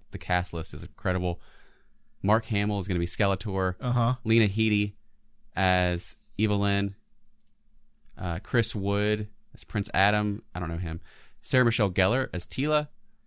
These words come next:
Speaker 1: Liam Cunningham's Man-at-Arms. Diedrich Bader as King Randor and Trapjaw. Uh, Griffin Newman as Orko. Tiffany Smith as
Speaker 2: Do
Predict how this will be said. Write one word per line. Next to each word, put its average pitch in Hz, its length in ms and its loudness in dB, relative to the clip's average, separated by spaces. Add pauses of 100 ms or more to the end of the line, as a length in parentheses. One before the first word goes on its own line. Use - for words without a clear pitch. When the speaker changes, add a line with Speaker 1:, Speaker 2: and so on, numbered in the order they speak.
Speaker 1:
Liam 117 280 4
Cunningham's 113 600 0
Man-at-Arms. 123 760 -2 (220)
Diedrich 117 420 2
Bader 123 320 2
as 110 180 -4
King 123 260 -2
Randor 107 540 0
and 156 280 4
Trapjaw. 85 520 -2 (1160)
Uh, 90 180 -2
Griffin 117 360 0
Newman 123 240 4
as 101 100 0
Orko. 147 460 -2
Tiffany 110 220 -4
Smith 110 240 -4
as - 160 -4
Speaker 2:
Do - 60 -14